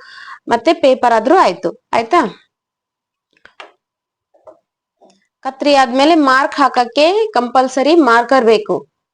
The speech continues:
ಓಕೆ, ಇದು ಬಟ್ಟೆ ಮೇಲೆ ಮಾರ್ಕರ್, ಬಟ್ಟೆ ಮೇಲೆ ಹಾಕ್ಲಿಕ್ಕೆ, ಮತ್ತೆ ಬೇಕಾದವರು ಪೇಪರ್ ಮೇಲೆ ಸಹ ಹಾಕ್ಬೋದು, ಹಾಗೇನಿಲ್ಲ. But ಪೇಪರಿಗೋಸ್ಕರ ನೀವು ಈ ರೀತಿ ಮಾರ್ಕರ್ ತಗೊಳ್ಳಿ ಅಂತ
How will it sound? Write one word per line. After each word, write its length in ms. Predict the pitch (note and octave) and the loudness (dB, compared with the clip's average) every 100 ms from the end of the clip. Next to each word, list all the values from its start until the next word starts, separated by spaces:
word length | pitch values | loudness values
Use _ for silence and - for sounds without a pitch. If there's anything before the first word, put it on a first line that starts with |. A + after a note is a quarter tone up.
| _ _ | _ _
ಓಕೆ, 500 | A#3 A3+ D4 B3+ A3+ - - _ | -18 -4 -4 -4 -8 -20 -20 _
ಇದು 180 | - B3 | -6 -4
ಬಟ್ಟೆ 360 | A3 A#3+ D4+ | -2 -2 0
ಮೇಲೆ 500 | C#4+ C#4+ D4 E4+ G4 G#4 - - | 0 2 2 2 0 -4 -8 -8
ಮಾರ್ಕರ್, 540 | - A3+ A#3 C#4 D#4 A4 - - | 0 0 2 0 0 0 -10 -6
ಬಟ್ಟೆ 340 | A#3 G#3+ - | -6 -4 0
ಮೇಲೆ 280 | D4+ D4+ D4+ | 2 2 0
ಹಾಕ್ಲಿಕ್ಕೆ, 720 | E4 C4 - C4 A3 A3+ B3 | 2 0 2 0 0 0 2
ಮತ್ತೆ 320 | D4+ A#3+ - | 2 0 0
ಬೇಕಾದವರು 680 | A#3+ G#3 A3 C4+ C4+ C#4+ D4+ | 0 0 0 0 0 2 2
ಪೇಪರ್ 400 | D4+ A3+ A3+ C4+ | 2 0 0 0
ಮೇಲೆ 280 | C#4 C#4 C#4 | 0 2 2
ಸಹ 160 | C#4+ F#4 | 2 0
ಹಾಕ್ಬೋದು, 540 | D4 C4 B3+ B3 A#3 | 2 0 0 -2 0
ಹಾಗೇನಿಲ್ಲ. 640 | A3+ G#3+ G#3+ B3 A3+ G3+ G#3 F4+ A4+ - - - _ A#3 | 0 0 0 0 0 2 2 0 -4 -12 -20 -20 _ -6
But 140 | C#4+ - | -6 -2
ಪೇಪರಿಗೋಸ್ಕರ 800 | B3+ C4 D4 D4+ C#4+ C#4+ - C#4 C#4 | 0 0 0 0 2 0 0 0 0
ನೀವು 420 | C4 C#4 F#4+ A#4+ | 2 2 2 2
ಈ 220 | C#4 C#4+ | 2 2
ರೀತಿ 240 | C4+ C4+ | 0 0
ಮಾರ್ಕರ್ 420 | C#4 A#3+ A3+ A3 B3+ | 0 2 0 -2 -2
ತಗೊಳ್ಳಿ 380 | A#3 G#3 A3 G#3+ | 0 0 2 2
ಅಂತ 180 | F#3 | 0